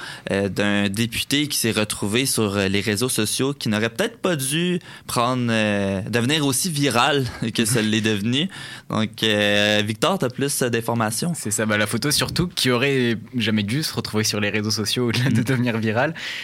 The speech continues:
Speaker 2: Et c'est le, le député d'Abitibi, Ti-, Témiscamingue, qui, euh, s'appelle Sébastien Lemire, donc, euh, député, député,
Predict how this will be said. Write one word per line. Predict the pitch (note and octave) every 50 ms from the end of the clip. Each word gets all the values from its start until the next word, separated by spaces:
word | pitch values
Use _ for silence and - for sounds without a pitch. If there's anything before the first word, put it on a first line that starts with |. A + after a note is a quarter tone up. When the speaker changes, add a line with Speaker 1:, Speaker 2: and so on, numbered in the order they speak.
| - -
Speaker 2:
Et | - A2+
c'est | B2 - - C3+ C#3+ D#3+ D#3+ D3+
le, | C3+ A#2+ A#2 A2+ A2 A2 G#2+ A2 G#2+ G#2 G#2
le | A2 A2 A2 A#2
député | A2 G#2+ C3 C#3 - C3 A2 - D#3+
d'Abitibi, | D3 A#2 G#2 A2 G#2+ A2 A#2 A2+ - - G#2+ G#2+ A#2 C3 B2+
Ti-, | - - - G#2 G#2 A2
Témiscamingue, | - - G#2+ G#2+ A2+ A#2 - - - G#2 G#2 A2 B2 C3+ C3+
qui, | - - - - A2+ G#2
euh, | G2+ F#2+ F#2 F#2
s'appelle | F2+ - G2 - G#2+ G#2 G2 F2+
Sébastien | - - G#2 G#2+ A#2 A#2 - - C3+ C#3
Lemire, | C3+ C3 B2 C3 D3 G3 F3+ - D3 A#2+
donc, | G#2+ G#2+ G#2+ A2+
euh, | G#2 G2+
député, | G2 A2+ A2 A2 - G#2+ G2 A2+ A#2 A2+ G#2+ A2 -
député, | - G#2 G2 G#2+ A2 - A2 G#2+ - B2+ B2+ C#3